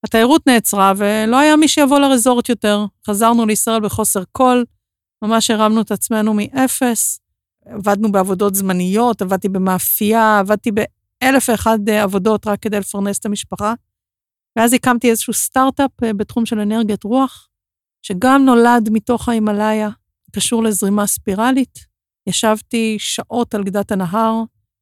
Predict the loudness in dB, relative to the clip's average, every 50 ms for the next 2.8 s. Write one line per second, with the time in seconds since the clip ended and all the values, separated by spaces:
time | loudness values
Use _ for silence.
0 | -8 -2 -2 0 0 0 0 -2 -2 -2 -2 -2 -2 0 0 0 0 0 -2 -4
1 | _ 0 0 0 0 0 0 0 2 2 2 0 0 0 -2 0 0 -2 -2 -4
2 | -6 -8 -6 -4 -4 -2 -2 -2 -4 -4 -4 -2 0 0 -2 -2